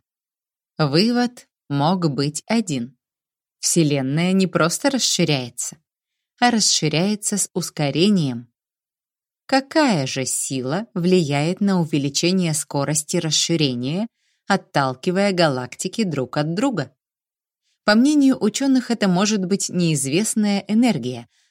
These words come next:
обладающая отрицательным давлением. По аналогии с темной материей, эту энергию назвали темной. Теория темной энергии продолжила теорию темной материи.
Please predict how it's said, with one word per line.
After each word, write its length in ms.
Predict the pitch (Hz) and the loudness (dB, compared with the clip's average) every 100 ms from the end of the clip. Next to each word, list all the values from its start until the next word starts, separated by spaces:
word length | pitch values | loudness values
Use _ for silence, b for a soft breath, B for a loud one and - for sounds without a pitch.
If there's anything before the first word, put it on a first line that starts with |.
| - | -2
обладающая 960 | 226 185 165 151 233 240 220 - 214 208 | 0 4 2 2 0 0 -2 0 0 0
отрицательным 1120 | 185 175 170 165 151 139 135 143 143 147 147 | 0 0 -2 -2 -2 -2 -2 -4 -2 -2 -2
давлением. 600 | 151 160 131 120 135 147 _ _ _ _ _ - | 0 0 -2 -4 -12 -18 _ _ _ _ _ 0
По 160 | 160 | 2
аналогии 480 | 156 190 247 233 240 | 4 2 2 2 2
с 80 | 226 | 2
темной 340 | - 233 220 | 2 4 4
материей, 600 | 208 208 269 262 240 233 - | 2 0 -2 0 2 0 0
эту 320 | 233 247 180 | -2 0 0
энергию 420 | 135 170 208 208 202 | 0 0 0 0 2
назвали 460 | 175 139 131 151 | 0 0 -4 -4
темной. 580 | 175 214 147 120 113 - _ _ _ _ _ _ _ | -4 -2 -2 -4 -8 -14 _ _ _ _ _ _ _
Теория 540 | - 165 202 262 240 220 | 0 4 4 4 4 2
темной 520 | - 208 151 127 131 | 2 2 2 0 2
энергии 600 | 135 269 196 131 117 120 _ | 2 2 2 -2 -6 -10 _
продолжила 760 | - 143 135 170 220 214 214 208 | -2 0 2 2 2 2 2 0
теорию 640 | - 139 165 214 208 202 | 0 0 2 2 2 0
темной 440 | - 139 123 135 143 | -2 -2 0 0 -2
материи. 640 | 165 170 180 131 107 | -2 0 0 0 -8